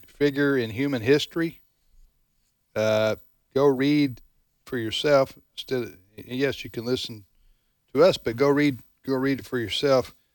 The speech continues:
Uh, Matthew, Mark, Luke, John. Those four Gospels. Uh, read John. Start with John,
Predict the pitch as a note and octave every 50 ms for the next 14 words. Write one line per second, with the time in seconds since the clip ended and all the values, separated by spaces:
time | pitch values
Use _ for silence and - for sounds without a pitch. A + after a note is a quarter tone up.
0 | _ _ _ _ _ - A2+ A2+ A2+ A2+ A2+ A2 F#2+ - _ _ _ _ _ _
1 | _ _ B2+ C3+ C#3+ C#3 - - D3+ C#3 C3+ C3+ C3+ C3 - - B2+ C3 C3 B2+
2 | A#2+ G#2+ G#2+ C3 C3 B2 A#2 G#2+ G2+ F#2+ G2 A2 A2+ - _ _ _ _ _ _
3 | _ _ _ _ A2 G#2+ G2 - - - C3+ C3 B2 A2+ A#2+ A#2+ A#2 A2+ - -
4 | _ F#2+ F#2 F#2+ F#2+ - - - - _ _ - G2+ G2 F#2+ F#2+ G2 F#2 F#2 -
5 | _ _ _ _ _ _ _ _ _ _ _ _ _ _ _ _ _ _ _ A#2
6 | A2+ A2+ G#2+ G#2 G2 A#2 A#2 A2+ A2+ A2 G#2+ G#2 - - - A2+ G#2 G2+ G2+ F#2+
7 | G2 - A2+ A2 G#2+ -